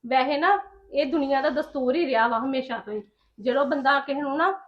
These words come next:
ਦਿਲੋਂ ਪਿਆਰ ਕਰਦਾ ਨਾ, ਉਹਦੀ ਕਦੀ ਕਦਰ ਨਹੀਂ ਹੁੰਦੀ। ਦੁਨੀਆ ਤੇ ਨਾ ਇਹੋ ਜਿਹੇ ਬਹੁਤ ਘੱਟ ਇਨਸਾਨ ਨਜ਼ਰ ਆਉਂਦੇ ਨੇ ਜਿਹੜਾ ਦੋਨੋਂ ਪਾਸੇ ਪਿਆਰ ਹੋਵੇ,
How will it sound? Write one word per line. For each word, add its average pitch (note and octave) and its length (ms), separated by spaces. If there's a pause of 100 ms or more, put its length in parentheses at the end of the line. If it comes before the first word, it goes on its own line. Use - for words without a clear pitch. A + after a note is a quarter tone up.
(160)
ਦਿਲੋਂ B3 260
ਪਿਆਰ B3+ 280
ਕਰਦਾ C#4 320
ਨਾ, F#4 100
ਉਹਦੀ E4 360
ਕਦੀ E4 240
ਕਦਰ A#3+ 400
ਨਹੀਂ D#4 120
ਹੁੰਦੀ। A#3 340 (560)
ਦੁਨੀਆ C4 300
ਤੇ D#4+ 120
ਨਾ G4 240 (100)
ਇਹੋ D4 140
ਜਿਹੇ D4 140
ਬਹੁਤ B3 420
ਘੱਟ - 440
ਇਨਸਾਨ D4+ 480
ਨਜ਼ਰ B3 220
ਆਉਂਦੇ A3 280
ਨੇ C#4 260 (340)
ਜਿਹੜਾ B3+ 200
ਦੋਨੋਂ D4+ 360
ਪਾਸੇ D#4 300
ਪਿਆਰ B3 340
ਹੋਵੇ, B3 320